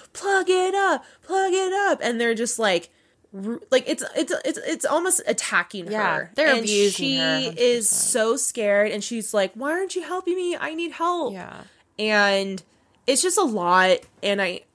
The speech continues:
Speaker 1: I really hope no one who has a menstruation cycle, I hope this was not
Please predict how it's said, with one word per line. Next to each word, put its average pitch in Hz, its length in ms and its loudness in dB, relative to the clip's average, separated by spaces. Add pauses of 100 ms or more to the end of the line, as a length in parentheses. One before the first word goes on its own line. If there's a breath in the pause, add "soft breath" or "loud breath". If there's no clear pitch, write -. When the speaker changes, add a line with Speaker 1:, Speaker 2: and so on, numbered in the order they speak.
(240)
Speaker 1:
I 247 100 4
really 262 380 0
hope - 680 0 (420)
no 196 300 -2
one 196 540 0 (400)
who 220 160 -4
has 185 800 0 (580)
a 202 80 0
menstruation 185 640 -4
cycle, 175 460 2
I 170 100 2
hope 190 320 -4
this 180 180 -2
was 170 220 -4 (100)
not 170 560 -4